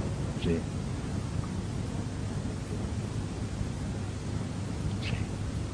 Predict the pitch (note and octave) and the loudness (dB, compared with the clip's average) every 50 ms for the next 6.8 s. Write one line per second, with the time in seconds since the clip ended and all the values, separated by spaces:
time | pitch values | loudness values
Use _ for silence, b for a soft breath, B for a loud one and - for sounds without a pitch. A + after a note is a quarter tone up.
0 | - - - - - - - - - - - - - - - - - - - - | -2 -2 -2 -2 -2 -2 -2 -2 -2 -2 -2 -2 0 0 2 2 2 0 0 0
1 | - - - - - - - - - - - - - - - - - - - - | 0 0 0 0 0 0 -2 -2 0 0 0 0 0 0 -2 -2 0 0 0 0
2 | - - - - - - - - - - - - - - - - - - - - | 0 0 0 0 0 0 2 2 2 2 0 0 0 0 0 0 0 0 0 2
3 | - - - - - - - - - - - - - B B B B B B B | 2 2 2 2 2 0 0 2 2 2 2 2 2 B B B B B B B
4 | B B B B B - - - - - - - - - - - - - - A#2 | B B B B B 4 6 6 8 10 12 12 12 12 8 6 6 10 10 12
5 | B2 B2+ - F#2 F2 - F2+ - G#2 F#2+ G2+ A2 G2 G2+ F#2+ F2+ - G2 G2 A2 | 12 12 12 12 12 12 12 12 12 12 12 12 12 12 12 12 12 12 12 12
6 | G#2+ F2+ E2 E2 D#2+ D2 D2+ D2+ E2+ F2 F2 B2+ B2+ B2 C3+ | 12 12 12 12 12 12 12 12 12 12 12 12 12 12 12